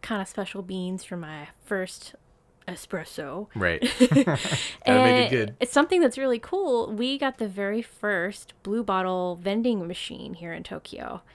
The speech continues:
Speaker 1: And I think they're using it as kind of a testing ground,
Speaker 2: Mm-hmm.
Speaker 1: uh, because course, Tokyo, Japan is known for their vending machines, so I think it's kinda cool that they're doing that.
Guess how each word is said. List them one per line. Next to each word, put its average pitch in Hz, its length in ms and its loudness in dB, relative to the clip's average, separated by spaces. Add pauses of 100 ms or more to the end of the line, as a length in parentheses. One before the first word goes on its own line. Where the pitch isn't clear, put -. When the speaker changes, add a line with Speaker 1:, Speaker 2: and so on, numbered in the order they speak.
(340)
Speaker 1:
And 196 100 -2
I 196 80 0
think 262 220 0
they're 240 100 2
using 220 400 0
it 196 100 -2
as - 160 -6
kind 185 360 -6
of 180 400 -4
a 165 80 -12
testing 214 640 -6
ground, 226 500 -2
Speaker 2:
Mm-hmm. 87 80 -6 (400)
Speaker 1:
uh, 180 200 -2
because 185 440 -8 (200)
course, - 200 -12
Tokyo, 190 600 -4
Japan 180 420 -6
is 185 160 -6
known 180 220 -2
for 180 180 -6
their 160 300 -6
vending 220 340 0
machines, 165 420 -10
so 180 80 -8
I 175 80 -6
think - 540 -12
it's 196 160 -12
kinda - 220 -12
cool - 280 -12
that - 120 -14
they're - 100 -10
doing - 320 -14
that. - 180 -10